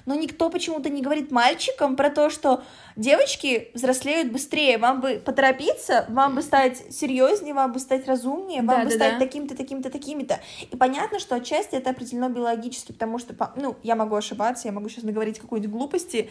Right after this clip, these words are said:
Speaker 2: Мгм.
Speaker 1: поэтому не воспринимайте эту следующую фразу всерьёз. Но я слышала, возможно, это биологический факт, whatever, что, ам, действительно женщина биологически, э,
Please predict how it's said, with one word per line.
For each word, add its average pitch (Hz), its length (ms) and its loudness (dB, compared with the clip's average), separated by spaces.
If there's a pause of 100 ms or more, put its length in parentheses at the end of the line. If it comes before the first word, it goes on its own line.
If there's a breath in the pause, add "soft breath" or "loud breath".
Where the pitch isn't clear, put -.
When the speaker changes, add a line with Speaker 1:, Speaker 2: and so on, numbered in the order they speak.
Speaker 2:
Мгм. 262 160 -2
Speaker 1:
поэтому 233 340 0
не 220 140 -4
воспринимайте 247 560 -2
эту - 260 -6
следующую 208 500 -2
фразу 320 440 2
всерьёз. 240 540 -2 (320 loud breath)
Но 277 360 6
я 254 120 6
слышала, 254 720 -2
возможно, 214 540 -4
это 226 180 -10
биологический - 540 -10
факт, - 280 -4
whatever, 196 340 0 (440 loud breath)
что, 226 600 2
ам, 226 580 6 (400)
действительно 254 460 -4
женщина 254 400 -4
биологически, 233 1080 -2
э, 220 520 -2